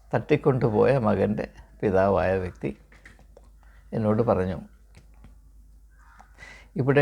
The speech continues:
അഡ്മിഷൻ നടക്കുന്ന സമയത്ത് ഭയത്തോടും വിറയലോടും കൂടെയാണ് ഞങ്ങൾക്ക് കഴിഞ്ഞുകൊണ്ടിരുന്നത്. പക്ഷേ ഇപ്പോൾ ആരും വരുന്നില്ലല്ലോ." അദ്ദേഹം പറഞ്ഞത്,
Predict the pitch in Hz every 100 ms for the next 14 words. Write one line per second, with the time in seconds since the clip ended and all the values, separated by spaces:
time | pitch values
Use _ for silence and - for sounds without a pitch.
0 | 131 - 151 160 135 110 104 104 92 82
1 | 76 - - - _ _ _ _ _ _
2 | _ _ _ - _ - 131 135 143 160
3 | 156 135 120 123 127 127 127 117 107 101
4 | 107 98 98 107 107 98 101 117 107 76
5 | 62 - - - - _ - _ - -
6 | - _ - _ _ _ - - - -
7 | - _ - - - _ - 147 143 -
8 | 170 123 120 - _ - _ _ _ _
9 | _ _ _ _ _ _ _ 131 131 135
10 | 120 113 123 110 90 87 87 104 107 -
11 | - _ _ _ _ - 104 117 131 131
12 | 151 104